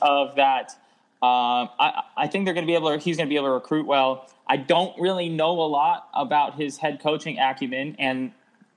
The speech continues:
I don't really know a lot about Penny Hardaway's head coaching acu-, acumen, to be quite honest with you. I know that they're both great recruiters,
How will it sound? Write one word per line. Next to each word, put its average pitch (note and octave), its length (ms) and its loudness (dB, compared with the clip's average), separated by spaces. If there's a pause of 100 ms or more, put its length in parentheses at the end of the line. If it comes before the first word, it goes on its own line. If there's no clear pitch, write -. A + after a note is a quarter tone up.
(340)
I C#3+ 100 2
don't F#3 160 0
really F#3 180 -2
know F#3 200 4
a - 20 -2
lot F3+ 220 2
about F3 260 2
Penny F#3 180 0
Hardaway's F3 460 0
head A2 180 -2
coaching F#2+ 340 -6
acu-, D#2+ 440 -6
acumen, G2 400 0
to G#2 60 -4
be G#2 100 -4
quite G#2+ 200 4
honest D3+ 300 0
with F2 140 -16
you. A#2+ 140 -14 (340)
I C3+ 80 4
know C3 160 2
that A#2+ 160 0
they're A2+ 120 0
both G#2 240 0
great G2 180 -2
recruiters, C#3 500 -6